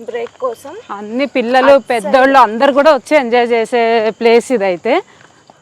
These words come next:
Speaker 1: అటు సైడ్ వెళ్తే ఇంకా చాలా అమ్యూజ్మెంట్స్ ఉన్నాయి. All, ఆ, కొలంబస్ ఉంటది, డ్రాగన్ ట్రైన్ ఉంటది, ఫ్లయింగ్ జ-, చిన్న పిల్లలకి వాటర్ పెడలింగ్ ఉంది ఇక్కడ.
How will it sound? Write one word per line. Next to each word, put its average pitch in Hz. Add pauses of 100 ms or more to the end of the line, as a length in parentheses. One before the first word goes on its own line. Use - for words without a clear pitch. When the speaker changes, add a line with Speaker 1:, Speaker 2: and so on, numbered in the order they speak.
(120)
Speaker 1:
అటు 277
సైడ్ 320
వెళ్తే 311
ఇంకా 349
చాలా 285
అమ్యూజ్మెంట్స్ 294
ఉన్నాయి. 277 (500)
All, 269 (180)
ఆ, 214
కొలంబస్ 254
ఉంటది, 226
డ్రాగన్ 233
ట్రైన్ 226
ఉంటది, 208 (400)
ఫ్లయింగ్ 247
జ-, 208
చిన్న 311
పిల్లలకి 311
వాటర్ 254
పెడలింగ్ 254
ఉంది 226
ఇక్కడ. 202